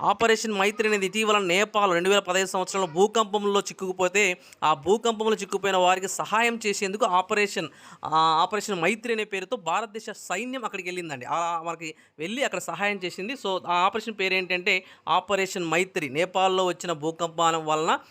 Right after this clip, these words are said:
అక్కడ సహాయం చేయడానికి వెళ్ళిన భారతదేశం ఉపయోగించిన ఒక ఆపరేషన్ పేరు ఏంటంటే ఆపరేషన్ మైత్రి. So, ఇవి దాదాపుగా కొన్ని ఉన్నాయి. So, వీటి నుంచి తప్పనిసరిగా పెట్టుబడే అవకాశం ఉంది కాబట్టి రాసుకోండి. అలాగే ఈ వీ-, వీడియో నచ్చినట్లయితే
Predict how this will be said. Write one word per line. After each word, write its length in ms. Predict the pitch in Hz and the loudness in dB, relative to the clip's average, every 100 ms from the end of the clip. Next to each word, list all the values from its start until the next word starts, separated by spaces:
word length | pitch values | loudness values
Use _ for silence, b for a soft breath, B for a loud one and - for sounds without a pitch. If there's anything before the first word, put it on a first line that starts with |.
| B | B
అక్కడ 200 | - 165 | -6 -4
సహాయం 580 | 165 - 156 190 220 220 196 | -4 -2 0 0 0 -2 -4
చేయడానికి 380 | 185 185 180 170 | -2 -2 -2 -4
వెళ్ళిన 220 | 165 170 | -4 -4
భారతదేశం 640 | 143 151 165 156 151 160 | 0 0 0 -4 -6 -6
ఉపయోగించిన 360 | 151 156 151 147 | -4 -4 -2 -4
ఒక 80 | 135 | 0
ఆపరేషన్ 480 | 143 143 165 160 151 | 0 2 -2 -4 -6
పేరు 140 | 147 | -4
ఏంటంటే 480 | 143 139 139 156 147 B B 135 | -4 -4 -2 -2 -4 B B 2
ఆపరేషన్ 560 | 165 - 170 160 170 | 2 2 -2 -2 -4
మైత్రి. 340 | 135 131 - - - | -2 -4 -8 -8 0
So, 80 | 214 | 0
ఇవి 360 | 190 233 214 220 B 156 | 2 0 0 -4 B 0
దాదాపుగా 360 | 170 180 175 | 2 2 -2
కొన్ని 240 | 170 170 180 | -4 -4 -2
ఉన్నాయి. 180 | 240 | -4
So, 180 | 254 185 | -2 -4
వీటి 240 | 170 175 180 | -2 -6 -6
నుంచి 260 | 170 202 | -8 -4
తప్పనిసరిగా 480 | 196 170 196 185 185 | -2 -2 -2 -4 -6
పెట్టుబడే 340 | 170 185 175 | -6 -4 0
అవకాశం 320 | 165 165 165 170 | 2 2 -2 -4
ఉంది 100 | 160 | -4
కాబట్టి 220 | 190 165 | -4 0
రాసుకోండి. 520 | 156 - 196 214 277 b b | 0 0 -4 -4 -6 b b
అలాగే 260 | - 175 180 | 0 0 0
ఈ 280 | 151 165 170 | -2 -4 -2
వీ-, 260 | 165 165 | 0 0
వీడియో 260 | 165 180 196 | -2 0 0
నచ్చినట్లయితే 640 | 165 165 156 160 165 156 | -2 -4 -2 0 0 -2